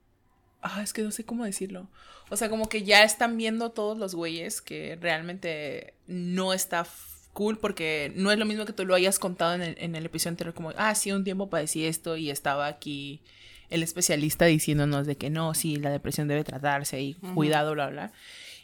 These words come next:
Speaker 1: Y hay mucha gente como que n-, o no lo toma en serio, o como que desmerita, o que dices, "Ay, es que es bien huevona.
Speaker 2: Es que de
Speaker 1: Ah,
Speaker 2: verdad.
Speaker 1: es que es bien flojita".
Speaker 2: Ujú. Y es
Speaker 1: Ah,
Speaker 2: algo que,
Speaker 1: ah.
Speaker 2: que hasta mi esposo me dice, o sea, es que yo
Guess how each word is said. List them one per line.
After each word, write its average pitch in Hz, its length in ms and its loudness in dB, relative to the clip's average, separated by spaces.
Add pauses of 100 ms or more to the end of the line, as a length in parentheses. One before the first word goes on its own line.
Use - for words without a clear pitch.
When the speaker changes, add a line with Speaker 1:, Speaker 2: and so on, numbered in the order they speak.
(120)
Speaker 1:
Y 220 280 2
hay 220 100 10
mucha 226 260 4
gente 269 280 0
como 277 240 2
que 180 680 2 (160)
n-, 208 180 4
o 202 100 4
no 202 140 4
lo 208 120 0
toma 214 220 2
en 214 60 2
serio, 214 600 8
o 202 360 4
como 190 200 -4
que 185 120 -4
desmerita, 180 800 2
o 175 100 0
que 170 120 -2
dices, 170 320 -6
"Ay, 202 220 -4
es 214 120 0
que 302 340 -2
es 214 160 2
bien 226 140 6
huevona. 196 460 4
Speaker 2:
Es 196 160 -2
que 254 120 2
de 269 80 4
Speaker 1:
Ah, 262 40 6
Speaker 2:
verdad. 254 340 4
Speaker 1:
es - 100 2
que 285 140 2
es 254 80 0
bien 269 140 4
flojita". 214 640 6
Speaker 2:
Ujú. - 80 -6
Y 208 40 0
es 220 80 0
Speaker 1:
Ah, 214 40 2
Speaker 2:
algo 240 200 4
que, 190 580 0
Speaker 1:
ah. - 60 -20
Speaker 2:
que 190 80 -2
hasta 190 180 -2
mi 180 80 0
esposo 185 300 -2
me 214 120 4
dice, 202 340 2
o 196 60 2
sea, 180 240 2
es 175 120 -2
que 214 160 0
yo 202 500 2